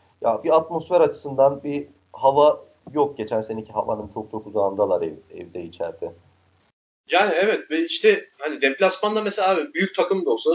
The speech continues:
Speaker 2: şey olsa nasıl kazanırsın maçı? Şimdi rakip diyelim ki seyirciyi de arkasına almıştır, üstüne geliyordur. Sen oyun disiplinine sadık kalırsın.
Speaker 1: Aynen öyle.
Speaker 2: Ve sağlam durursun.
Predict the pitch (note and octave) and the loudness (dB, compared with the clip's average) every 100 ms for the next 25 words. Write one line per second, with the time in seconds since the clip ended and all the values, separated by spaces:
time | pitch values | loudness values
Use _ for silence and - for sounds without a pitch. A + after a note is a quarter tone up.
0 | F3 - - E3+ C#3+ C#3+ F#3+ - E3+ C#3 | -2 -8 2 2 2 2 2 2 2 2
1 | B2 A2 A#2 A2 A2 - - _ _ _ | 2 -2 -4 -6 0 0 0 _ _ _
2 | _ _ _ - D#3+ D3 C#3 _ - D#3+ | _ _ _ -2 2 0 -2 _ 4 4
3 | - G3+ G3 F#3 F#3 F3+ F3 F3 _ _ | 4 -2 2 2 2 -2 -2 -4 _ _
4 | _ _ _ _ _ _ _ _ - F3+ | _ _ _ _ _ _ _ _ 0 4
5 | E3+ E3+ F3+ D#3 D3+ E3 F3 D#3 C#3 - | 6 4 4 4 4 -4 0 0 -2 -10
6 | B2+ D#3+ - F3 E3 F3 D#3+ C3+ G#3+ - | -12 -12 -10 -4 -2 0 0 0 -2 0
7 | F#3 F#3 G3 F#3 G3 - G3 G3 F3+ D3 | 2 2 2 -2 -8 -4 -2 0 2 0
8 | C3+ B2 G#2 - - - _ _ - A2 | 0 -4 -6 -8 -12 -14 _ _ 0 0
9 | F#2 G#2+ G#2+ F#2+ E2+ - E3+ F3 G3 F3 | 0 -2 -4 -4 -10 -4 0 2 6 6
10 | G3+ G3 - C#3+ B2+ - G#3+ | 4 0 -14 -12 -10 -8 -10